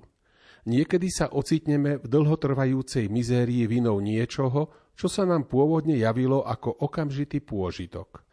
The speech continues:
Pod vplyvom ideových schém individualizmu, pôžitkárstva a minimalizmu veľmi často hľadáme vytúžené naplnenie cestou rozkoše, majetku, moci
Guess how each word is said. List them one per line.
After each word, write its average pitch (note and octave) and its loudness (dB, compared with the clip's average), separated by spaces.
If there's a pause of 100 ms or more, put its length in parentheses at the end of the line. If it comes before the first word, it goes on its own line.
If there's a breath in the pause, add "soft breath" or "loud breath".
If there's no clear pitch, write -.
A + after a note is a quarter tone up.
(500 soft breath)
Pod - 2
vplyvom D#3 0
ideových A2+ 0
schém A2 -2
individualizmu, G#2+ 0
pôžitkárstva A2 -2
a A2 -4
minimalizmu D3+ 2
veľmi F3 2
často E3 0
hľadáme B2 2
vytúžené D#3 0
naplnenie C3 0
cestou A#2 -4
rozkoše, C3+ -4
majetku, A2 -6
moci A2 -4